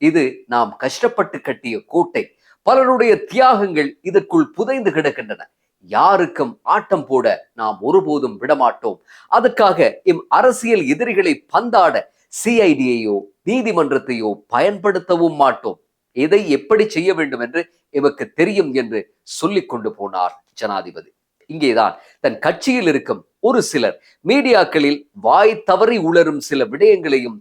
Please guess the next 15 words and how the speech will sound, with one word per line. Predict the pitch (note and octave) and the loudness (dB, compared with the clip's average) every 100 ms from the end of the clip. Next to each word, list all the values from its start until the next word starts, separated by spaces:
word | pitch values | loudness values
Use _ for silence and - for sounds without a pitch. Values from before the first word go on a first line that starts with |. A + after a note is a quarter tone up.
| _ | _
தொட்டு | C3+ - D3 | -8 -8 -12
சென்றார். | - - - - _ _ - | -10 -12 -12 -16 _ _ -2
இவையெல்லாம் | D#3+ C3+ F3 G#3+ D3 C#3+ - | 4 4 4 4 2 0 -2
இனிவரும் | E3+ B3 G#3+ E3 | 0 4 2 2
காலங்களில் | C3 D3 F#3+ F3 D#3 C3 | 0 2 2 0 -2 -4
நிவர்த்தி | G#2+ E3+ A3 G#3 | -2 -2 -2 -6
செய்யப்படும் | - D#3+ D3+ C#3 B2 | -2 0 0 -2 -6
என்றவர், | A#2 A#2+ A#2+ A2 - _ _ F#2 | -8 -4 0 -2 -4 _ _ _
மக்கள் | F2 - - C4 F#3 | -2 -2 0 0 2
பலத்தை | E3 F3 - D#3+ C#3+ | 2 2 2 -2 0
திரட்டும் | D3 C#3+ D3 B2 - | -2 -2 -4 -8 -2
ஆண்டாக | A#2 F#3 D#3+ C3 A#2 A2 G2+ _ C3 | 0 2 2 0 2 -2 -2 _ -2
இரண்டாயிரத்தி | D#3+ A#3 G#3+ G#3 G3 F#3 F#3+ D3 | 0 0 2 4 4 2 0 0
இருபத்தாறாம் | F3 G3 - F3+ D#3+ D3+ C3 B2+ | 0 -2 0 2 4 4 4 2
ஆண்டு | B2+ | 0